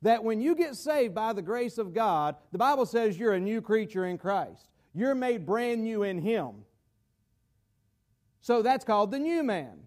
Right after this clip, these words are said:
So there's a part of you and I, the spiritual side that's been awakened by God,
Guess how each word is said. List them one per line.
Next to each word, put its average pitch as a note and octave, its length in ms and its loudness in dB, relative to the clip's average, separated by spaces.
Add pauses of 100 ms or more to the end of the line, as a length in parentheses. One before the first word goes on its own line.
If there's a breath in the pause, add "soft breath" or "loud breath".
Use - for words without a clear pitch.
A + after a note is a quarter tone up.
(160)
So A#3+ 180 4
there's C4+ 260 4
a A3 80 0
part E4 360 4
of G#3 100 0
you F#3+ 160 -2
and F3+ 80 -4
I, F#3 140 -2
the F3 100 -6
spiritual D4+ 560 -4
side G#3 300 -4
that's F3 140 -12
been A3 160 0
awakened G#3 500 -2
by G3+ 180 0
God, B3 300 0